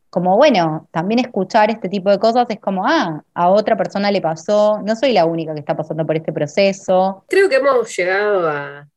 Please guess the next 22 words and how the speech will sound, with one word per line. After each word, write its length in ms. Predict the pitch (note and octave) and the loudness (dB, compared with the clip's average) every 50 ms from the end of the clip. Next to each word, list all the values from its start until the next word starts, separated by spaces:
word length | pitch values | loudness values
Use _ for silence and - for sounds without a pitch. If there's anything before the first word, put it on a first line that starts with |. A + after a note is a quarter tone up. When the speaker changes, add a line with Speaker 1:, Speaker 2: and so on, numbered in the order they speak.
| _ - | _ -16
Speaker 2:
al 80 | E3 D#3 | -16 -12
final 360 | - F3 E3 F3+ F3 E3+ E3 | -8 -6 -4 -4 -4 -2 -2
del 180 | E3 D#3+ D#3 | -2 -2 -2
podcast. 800 | - - A3 A#3 - - - - A#3 A3 A3+ A#3+ A#3 - - - - _ _ _ - | -2 -2 0 0 0 0 -2 -4 -4 -2 -2 -4 -6 -10 -16 -20 -20 _ _ _ -6
Eh... 840 | - F3 E3+ E3 D#3+ D#3 D3+ D3+ D3+ D3 D3 D3 D3 D3 D3 D3 D3 D3 D3+ D#3 D3+ D#3 _ _ _ _ _ _ _ _ _ _ _ _ _ _ _ _ - | -2 0 2 4 4 2 2 0 -2 -2 -4 -4 -4 -6 -6 -8 -8 -10 -12 -14 -16 -20 _ _ _ _ _ _ _ _ _ _ _ _ _ _ _ _ -12
Ojalá 340 | F3+ F3 - F#3+ F#3+ G3 G3 | -10 -6 -2 0 0 0 2
que 400 | G#3+ G#3+ F#3+ F3+ E3 - - _ - | 2 2 2 2 0 -2 -4 _ -10
a 220 | E3+ E3 D3+ D3 | -8 -6 -4 -4
la, 420 | D3 C#3+ C#3+ C#3+ C#3 C#3 D3 D#3 _ | -4 -4 -6 -6 -8 -10 -12 -14 _
a 100 | - D#3 | -12 -10
la 120 | D#3 D3 - | -10 -8 -8
persona 460 | D#3 D3+ D3 - G#3 G#3 A3 A3 F#3+ | -8 -10 -8 -4 -2 0 0 0 0
que 260 | - D#3+ D#3 D#3+ D#3 | 0 0 0 0 0
nos 180 | D3 D3 D3 - | 0 -4 -8 -8
preguntó 480 | E3 D#3 D3 D3 D3 D#3 D#3 F#3+ G#3 | -6 -6 -6 -6 -8 -8 -6 -4 -4
le 100 | G#3 F#3 | -4 -4
haya 200 | E3+ D#3+ - D#3 | -6 -8 -14 -18
servido 460 | - - D#3 D#3 D3+ E3 E3+ E3+ D#3+ | -20 -18 -14 -12 -10 -8 -6 -6 -6
toda 140 | D#3+ E3+ E3 | -6 -8 -12
esta 160 | E3 - - | -12 -12 -12
información. 720 | D#3 D#3 - - C#3+ C#3 C#3+ D3 - - G#3+ A3+ A#3+ C4 - _ _ _ _ _ | -14 -14 -14 -16 -16 -16 -14 -10 -6 -4 -2 -2 -2 -4 -6 _ _ _ _ _
<laughs> 140 | - G#3+ A3+ | 0 0 0